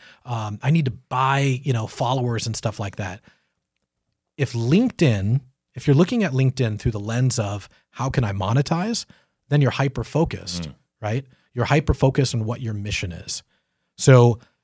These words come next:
Speaker 1: I think we need to start at the beginning, just kind of like how you started with this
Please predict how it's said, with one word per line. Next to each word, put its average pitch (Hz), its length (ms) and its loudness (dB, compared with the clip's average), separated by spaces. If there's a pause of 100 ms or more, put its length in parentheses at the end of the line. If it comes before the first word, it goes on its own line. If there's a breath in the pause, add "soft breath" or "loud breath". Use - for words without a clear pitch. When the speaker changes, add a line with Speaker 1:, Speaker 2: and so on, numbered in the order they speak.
(140)
Speaker 1:
I 127 60 -4
think 170 160 2
we 143 100 2
need 151 160 4
to 127 80 2
start 143 260 0
at 123 60 -4
the 113 80 -4
beginning, 104 520 -6 (440)
just - 160 -6
kind 139 140 0
of 117 100 -2
like 107 320 -10
how 123 140 0
you 127 140 2
started 117 320 0
with 104 140 -6
this 104 340 -4